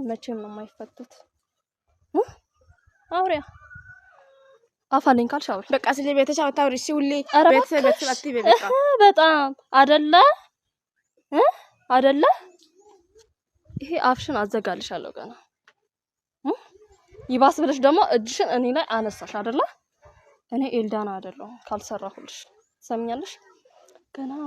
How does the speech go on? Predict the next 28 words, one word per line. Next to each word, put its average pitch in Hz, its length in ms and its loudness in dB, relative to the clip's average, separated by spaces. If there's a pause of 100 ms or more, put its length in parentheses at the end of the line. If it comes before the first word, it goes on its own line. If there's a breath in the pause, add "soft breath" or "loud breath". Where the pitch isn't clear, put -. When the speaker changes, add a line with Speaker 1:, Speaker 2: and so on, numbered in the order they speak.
(340)
Speaker 1:
መቼም፣ 285 320 -12
መቼም 285 280 -8
ነው 233 100 -6
የማይፈቱት። 202 520 -12 (560)
አንቺንም 269 400 -4
እዛ 226 180 -4
እንደምጨምርሽ 220 720 -6
ታውቂያለሽ። - 440 -14 (460)
Speaker 2:
አንቺ 226 200 -10
Speaker 1:
ነግሬሻለሁ። 233 480 0
Speaker 2:
እንደዛ 247 120 -6
ስላልሽ 262 140 -4
Speaker 1:
አስረግጬ 311 520 6 (120)
ነግሬሻለሁ። 220 540 0
መጀመሪያ 196 380 -10
አስረግጬ 220 500 -8
ነው 269 140 -2
የነገርኩሽ። 196 460 -14 (720)
መቼም 247 520 -4
አይፈቱም። 220 600 -12 (440)
እና 226 200 -2
ደግሞ 226 240 -4
ማለት - 260 -6
ነው - 120 -6 (340)
አንቺንም 240 400 -8
ጭምር 214 280 -10
ከዚህ 220 280 -8
ኩሽና፣ 233 320 -10